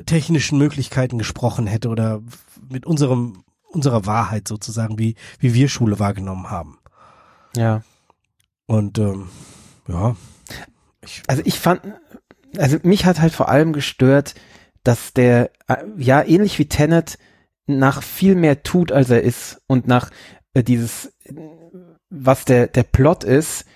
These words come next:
Speaker 2: einfach viel zu überbewertet wurde. Also das war einfach nicht so groß, die, diese,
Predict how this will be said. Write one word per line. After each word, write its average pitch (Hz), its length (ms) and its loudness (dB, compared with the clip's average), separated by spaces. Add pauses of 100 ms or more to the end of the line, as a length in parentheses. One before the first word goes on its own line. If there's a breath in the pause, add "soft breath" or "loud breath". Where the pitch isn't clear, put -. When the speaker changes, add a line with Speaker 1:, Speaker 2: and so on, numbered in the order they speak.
(260 soft breath)
Speaker 2:
einfach 127 320 0
viel 175 500 2
zu - 300 -4
überbewertet 117 760 0
wurde. 92 460 -2
Also 120 320 2 (720 loud breath)
das - 200 -6
war 120 100 2
einfach 139 220 2
nicht 123 200 -2
so 123 100 0
groß, - 580 0
die, 110 140 -4
diese, 113 420 0